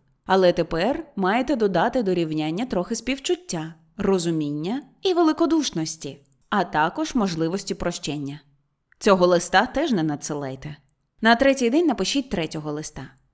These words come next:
А ось тут уже спробуйте по-новому інтерпретувати ситуацію з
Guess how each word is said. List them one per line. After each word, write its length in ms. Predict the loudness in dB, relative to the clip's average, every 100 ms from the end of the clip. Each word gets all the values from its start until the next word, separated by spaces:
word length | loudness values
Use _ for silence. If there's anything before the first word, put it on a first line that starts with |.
| -2
А 120 | 4
ось 240 | 6 6 2
тут 280 | -2 -2
уже 180 | -2 -2
спробуйте 580 | -4 -2 -2 0 0 0
по-новому 640 | 0 2 4 4 2 2
інтерпретувати 840 | 0 -2 -2 -2 -2 0 0 0 -2
ситуацію 840 | -4 -2 0 0 -2 -4 -4 -4
з 240 | -2 -2